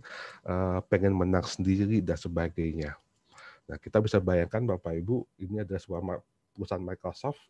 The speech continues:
eh, pertama kali yang dirasakan ketika Satya Nadella itu,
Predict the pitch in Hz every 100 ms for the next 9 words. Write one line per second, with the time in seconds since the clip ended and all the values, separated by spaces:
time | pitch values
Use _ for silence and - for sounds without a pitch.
0 | _ _ _ _ _ _ 95 95 92 90
1 | 101 - 104 101 - 101 107 135 - 104
2 | 101 95 90 95 92 113 120 120 - -
3 | - 101 - 95 - 92 92 92 90 87
4 | 87 90 87 - 117 113